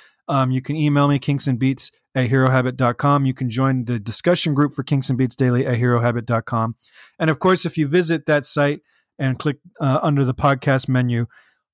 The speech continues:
all the ways you can contact me are listed there. So I encourage you to do that and give us a five-star rating and review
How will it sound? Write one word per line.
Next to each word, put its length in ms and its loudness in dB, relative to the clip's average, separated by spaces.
all 480 4
the 180 0
ways 320 4
you 40 0
can 160 -2
contact 480 0
me 200 0
are 120 0
listed 380 -2
there. 340 -4
So 180 0
I 80 4
encourage 380 2
you 40 4
to 80 2
do 180 0
that 260 -2
and 320 0
give 180 0
us 140 -2
a 40 -8
five-star 460 0
rating 300 0
and 80 -4
review 480 -4